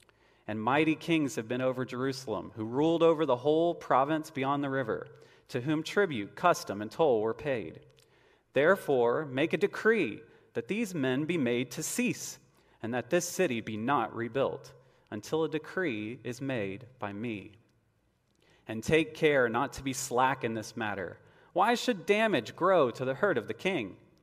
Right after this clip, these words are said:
Then, when the copy of King Artaxerxes' letter was read before Rehum and Shimshai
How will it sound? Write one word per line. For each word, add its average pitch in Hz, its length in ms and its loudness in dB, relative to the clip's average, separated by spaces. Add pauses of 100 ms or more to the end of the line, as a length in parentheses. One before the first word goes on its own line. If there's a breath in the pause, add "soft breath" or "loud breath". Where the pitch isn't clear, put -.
(920 soft breath)
Then, 131 580 -2 (120)
when 123 180 -4
the 127 80 -4
copy 175 360 0
of 190 120 -6
King 170 320 -2
Artaxerxes' 147 800 -2
letter 135 260 0
was 104 180 -6
read 127 300 0
before 135 320 -2
Rehum 131 600 -2
and 135 100 -8
Shimshai 117 720 -6